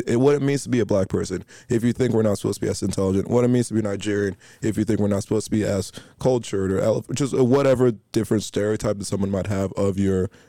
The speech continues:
identity, just by leading by example and by being yourself, you show that, first of all, there is no one way to be whatever identity. And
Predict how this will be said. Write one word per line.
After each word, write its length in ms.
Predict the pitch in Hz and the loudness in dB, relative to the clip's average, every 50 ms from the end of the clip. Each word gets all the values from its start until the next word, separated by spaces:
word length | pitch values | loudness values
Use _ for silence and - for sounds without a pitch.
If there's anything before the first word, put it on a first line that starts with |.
| _ - - | _ -6 -4
identity, 600 | - 95 87 92 101 101 107 110 120 123 127 127 - - - - | -4 -2 0 0 0 2 2 2 2 0 0 -2 -6 -12 -14 -6
just 180 | - 107 98 85 | -4 -4 -2 0
by 180 | 101 101 92 90 | 0 0 0 0
leading 300 | 85 95 98 95 98 95 | 0 0 0 0 0 0
by 140 | 92 92 98 | -2 -2 -2
example 460 | 101 95 - - 92 92 - 101 101 | -2 -2 -2 -2 -2 -2 0 0 -2
and 80 | 95 90 | 0 0
by 120 | 92 92 | -2 -2
being 220 | 92 92 98 95 95 | -2 0 0 0 0
yourself, 380 | 95 95 - 104 98 98 - | 0 -2 0 0 -2 0 0
you 80 | 95 95 | -2 -4
show 240 | - - 98 95 95 | -2 -2 -2 0 0
that, 260 | 95 98 92 - - - - _ | 0 -2 -4 -6 -10 -20 -14 _
first 240 | - 127 135 123 - | -2 0 0 0 2
of 60 | 120 | 0
all, 80 | 110 107 | 0 2
there 100 | 113 107 | 2 2
is 280 | 113 131 131 117 101 | 4 2 2 2 2
no 220 | 120 117 117 113 110 | 2 2 4 4 2
one 420 | 101 92 87 98 107 104 101 104 | 2 0 0 2 2 2 2 2
way 160 | 101 101 98 | 2 2 0
to 160 | 95 - 110 95 | 0 -2 -2 0
be 160 | 101 98 92 | 2 2 2
whatever 340 | 95 95 95 98 98 101 92 | 4 2 2 2 2 0 0
identity. 540 | 90 90 95 92 101 98 110 117 120 131 - - - - _ _ - - | -2 -2 -2 -2 0 2 2 2 0 0 -4 -8 -20 -20 _ _ -8 -4
And 400 | 113 110 110 110 107 107 - | -2 0 0 0 0 -2 -4